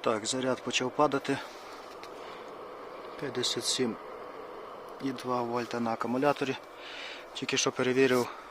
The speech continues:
чотири нуль шість на кожній банці. Все нормально.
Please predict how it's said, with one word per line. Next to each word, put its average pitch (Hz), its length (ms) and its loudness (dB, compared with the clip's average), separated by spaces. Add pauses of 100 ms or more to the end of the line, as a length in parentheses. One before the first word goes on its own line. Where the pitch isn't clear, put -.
(440)
чотири 127 400 2
нуль 120 140 2
шість 120 340 4
на 120 60 0
кожній 120 340 2
банці. 131 460 6 (920)
Все - 220 6
нормально. 123 500 4